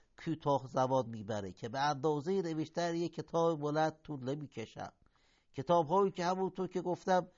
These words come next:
طولانی تر، چی داره میگه؟ طولانی تر از نوشتن یک کتاب کوتاه می‌شن که، یعنی، ببخشید،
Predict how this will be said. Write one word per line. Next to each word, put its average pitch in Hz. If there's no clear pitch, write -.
طولانی 175
تر، 226
چی -
داره 262
میگه؟ 175
طولانی 165
تر 196
از 190
نوشتن 175
یک 175
کتاب 170
کوتاه 175
می‌شن 175
که، -
یعنی، 147
ببخشید، 147